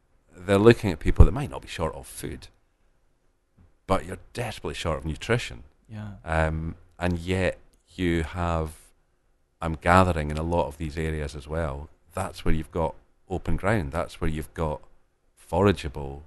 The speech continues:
Speaker 1: material
Speaker 2: Yeah.
Speaker 1: growing there. And the nutrient density that you'll find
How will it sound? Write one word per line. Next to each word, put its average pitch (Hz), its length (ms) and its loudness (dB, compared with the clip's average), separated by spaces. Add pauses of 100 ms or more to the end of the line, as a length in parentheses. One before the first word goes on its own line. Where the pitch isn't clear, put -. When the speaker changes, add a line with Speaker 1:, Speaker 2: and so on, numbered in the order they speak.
Speaker 1:
material 82 540 -4
Speaker 2:
Yeah. - 80 -8
Speaker 1:
growing 107 320 2
there. 69 240 -10 (680)
And 85 280 0
the 85 160 -2
nutrient 92 720 -2
density 80 640 -6
that 76 160 -12
you'll 76 100 -12
find 71 600 -6